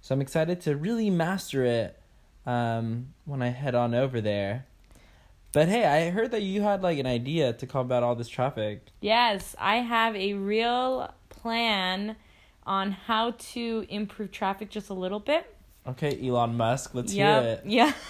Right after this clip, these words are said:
Speaker 2: So, uh, so recently the toll bridges have increased in doll-, in price.
Speaker 1: And they're gonna continue to increase.
Speaker 2: Yeah, they're gonna continue to increase to nine. They're gonna increase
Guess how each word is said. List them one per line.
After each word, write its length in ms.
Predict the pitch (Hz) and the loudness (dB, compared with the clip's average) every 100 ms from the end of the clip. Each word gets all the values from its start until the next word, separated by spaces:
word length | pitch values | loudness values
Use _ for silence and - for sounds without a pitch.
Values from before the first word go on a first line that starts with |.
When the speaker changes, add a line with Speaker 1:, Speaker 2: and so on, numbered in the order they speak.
| - - 554 554 - 508 440 - | -12 4 4 4 -12 -8 -8 -8
Speaker 2:
So, 640 | - - 294 285 269 247 - - - - | -6 4 4 6 6 4 0 -18 -20 -10
uh, 300 | - 208 - - - | -8 -6 -8 -10 -12
so 460 | - - 262 247 | -10 0 2 2
recently 640 | 240 294 349 427 381 330 311 | 0 0 0 -2 -4 -4 -4
the 720 | 214 233 226 220 214 202 214 - | 2 4 6 4 4 0 -4 -14
toll 640 | - - 277 277 269 233 | -6 0 2 4 4 2
bridges 600 | 190 202 196 190 185 185 | -2 -2 -2 0 -4 -4
have 140 | 208 196 | -6 -4
increased 400 | 202 233 233 254 | -4 -4 -6 -4
in 120 | 254 | -2
doll-, 340 | 202 175 165 | 2 2 0
in 220 | - - 190 | -4 -4 -6
price. 600 | - 175 156 175 - 127 | 2 2 2 -2 -6 -4
Speaker 1:
And 100 | 127 | -2
they're 100 | 131 | 0
gonna 140 | 127 | -2
continue 600 | 123 123 - 131 120 117 | -2 -4 -2 -2 -2 -4
to 140 | - | -6
increase. 280 | 113 113 120 | -6 -4 0
Speaker 2:
Yeah, 160 | 202 185 | 0 0
they're 100 | 208 | 0
gonna 160 | 220 | -2
continue 420 | 226 226 214 320 311 | -2 -6 -6 -4 -4
to 60 | |
increase 280 | 247 247 226 | -4 -6 -10
to 160 | - 175 | -8 -4
nine. 440 | 175 220 269 262 | 0 2 2 0
They're 220 | 208 220 226 | 0 0 2
gonna 160 | 294 | 2
increase 520 | 294 277 - 269 247 | 2 -2 -2 -2 -2